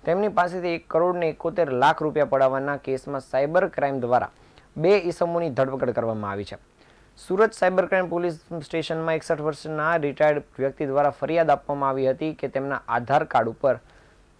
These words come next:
કેટલાક ઈસમો દ્વારા સિમ કાર્ડ લઈને આ સિમ કાર્ડ થકી કે-, કેનરા બેંકમાં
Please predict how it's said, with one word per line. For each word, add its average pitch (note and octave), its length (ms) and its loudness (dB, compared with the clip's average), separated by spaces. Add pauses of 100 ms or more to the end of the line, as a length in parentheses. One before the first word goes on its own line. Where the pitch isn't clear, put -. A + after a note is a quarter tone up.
(180)
કેટલાક F3+ 320 4
ઈસમો F3 320 0
દ્વારા E3 260 6
સિમ E3 360 -6
કાર્ડ E3 220 6
લઈને D#3 340 2
આ D#3 100 0 (400)
સિમ E3+ 260 -4
કાર્ડ A2 260 4
થકી C#3+ 340 -6
કે-, C#3 180 -2
કેનરા E3 600 0
બેંકમાં D3+ 540 0